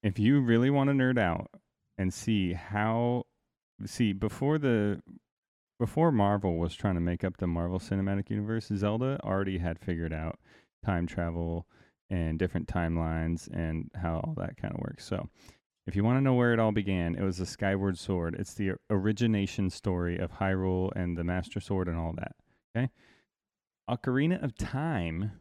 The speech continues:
would be considered the splitting event, okay? So at the end of a ho-, Ocarina of Time, Ganondorf tram-, transforms into Ganon, the Demon King, and that's where the timeline splits, okay?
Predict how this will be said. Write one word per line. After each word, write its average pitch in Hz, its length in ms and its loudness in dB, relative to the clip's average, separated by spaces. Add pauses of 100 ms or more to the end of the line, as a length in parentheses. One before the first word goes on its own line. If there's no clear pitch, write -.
would 107 160 -2
be 98 140 -2
considered 101 720 0
the 90 320 -2
splitting 101 920 0
event, 87 640 -4
okay? 107 400 -4 (480)
So 92 240 2
at 98 100 -4
the 104 140 -2
end 123 120 2
of 131 60 -4
a 127 60 -2
ho-, 113 220 -2 (100)
Ocarina 120 400 0
of 120 80 -4
Time, 90 400 0
Ganondorf 104 560 -2
tram-, 98 340 -2 (100)
transforms 98 640 -2
into 92 300 2
Ganon, 87 600 2 (120)
the 95 140 0
Demon 95 440 2
King, 85 460 0 (580)
and 87 160 4
that's 110 240 0
where 113 80 4
the 107 100 0
timeline 92 540 0
splits, - 400 -6
okay? 92 380 -4